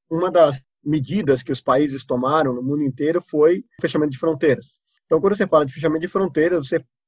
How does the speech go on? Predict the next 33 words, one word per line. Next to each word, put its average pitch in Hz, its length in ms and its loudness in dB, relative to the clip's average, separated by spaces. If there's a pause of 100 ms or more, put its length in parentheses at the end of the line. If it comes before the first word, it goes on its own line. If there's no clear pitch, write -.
(100)
fala 160 240 2
do 156 80 -6
fluxo 175 420 -4
de 147 100 -4
pessoas, 147 540 2
né, 123 160 -2
de 131 300 -2
entrada 151 480 2
e 170 60 0
saída 160 480 0
desses 131 200 -2
países 165 380 2
pra 190 140 -2
poder 175 340 -4
conter 170 540 0 (240)
a 139 260 0
propagação 143 500 0
do, 151 60 -4 (140)
do 147 120 -6
vírus. 123 360 -6 (320)
E 190 40 -4
o 240 60 -4
transporte 202 460 0
aéreo 160 260 4
de 135 140 -4
carga, 147 480 2
ele 135 120 0
tem 165 320 0
no, 131 460 0 (320)
nos 127 260 -6
voos 151 240 0
de 170 140 -6
passageiro, 147 760 0